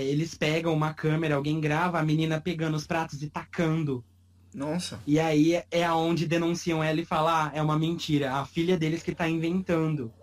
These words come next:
Speaker 2: Entendi.
Speaker 1: Só que nisso, dá uma reviravolta, e no final, quem tava pedindo pra ela fazer isso era a entidade. Pra poder
Speaker 2: Caraca.
Speaker 1: encobrir, pra mandar os Warrens embora, pra parar de investigar.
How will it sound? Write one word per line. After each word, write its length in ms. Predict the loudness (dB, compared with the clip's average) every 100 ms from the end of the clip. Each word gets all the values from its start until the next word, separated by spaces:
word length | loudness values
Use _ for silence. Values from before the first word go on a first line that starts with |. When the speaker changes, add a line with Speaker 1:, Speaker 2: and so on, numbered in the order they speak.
| -20 -20 -14
Speaker 2:
Entendi. 400 | -10 -8 -6 -6
Speaker 1:
Só 360 | -4 -2 0 2
que 160 | 4
nisso, 560 | 6 6 6 0 -2 -2
dá 140 | 0
uma 120 | 2 2
reviravolta, 1040 | 2 2 0 0 0 0 0 -2 -6 -8 -12 _
e 60 | 0
no 140 | 0
final, 360 | 0 -2 0 -2
quem 160 | -2 -2
tava 200 | -2 -4
pedindo 380 | -4 0 -2 -2
pra 120 | -4
ela 180 | -4 -4
fazer 280 | -4 0
isso 220 | 0 -2 -4
era 80 | -6
a 20 |
entidade. 720 | -6 -8 -6 -6 -8 -12 -18 -20 -12 -4
Pra 120 | 0
poder 240 | 2 2 2
Speaker 2:
Caraca. 0 |
Speaker 1:
encobrir, 640 | 0 -2 -4 0 0 0
pra 240 | -2 -2
mandar 360 | 2 2 4 2
os 160 | 2 2
Warrens 500 | 2 2 2 2 0
embora, 600 | -2 0 0 0 -2 -6
pra 140 | -8
parar 200 | -4 -4
de 120 | -2
investigar. 720 | -2 -2 -6 -8 -4 -4 -6